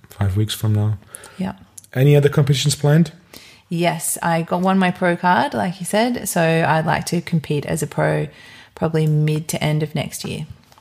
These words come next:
Speaker 1: Where? Is there anything set?
Speaker 2: I haven't set it yet. I'm not sure what days I have off, um,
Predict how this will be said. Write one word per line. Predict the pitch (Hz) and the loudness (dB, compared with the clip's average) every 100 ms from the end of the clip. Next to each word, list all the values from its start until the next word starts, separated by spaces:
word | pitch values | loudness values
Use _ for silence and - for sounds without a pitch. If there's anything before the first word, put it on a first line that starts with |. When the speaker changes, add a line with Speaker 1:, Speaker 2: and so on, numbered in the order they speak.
| - - 110 | -18 -6 4
Speaker 1:
Where? | 131 160 170 - - | 6 6 2 -6 -6
Is | 117 | -2
there | 117 113 113 107 - - - - - 120 | 0 2 0 -4 -10 -14 -14 -18 -8 0
anything | 120 127 | 2 2
set? | - 127 123 - - - | 2 0 0 -6 -20 -4
Speaker 2:
I | 190 180 | 2 2
haven't | 165 165 | 2 -2
set | 170 170 | -2 -4
it | - | -2
yet. | - - | -2 0
I'm | 165 165 | 0 2
not | 165 160 | 2 2
sure | - 160 | 0 -2
what | - - | -2 0
days | - 156 | 0 0
I | |
have | 151 156 | -2 0
off, | - 143 - - | 0 -2 -8 -6
um, | - 160 156 160 | -2 0 -2 -4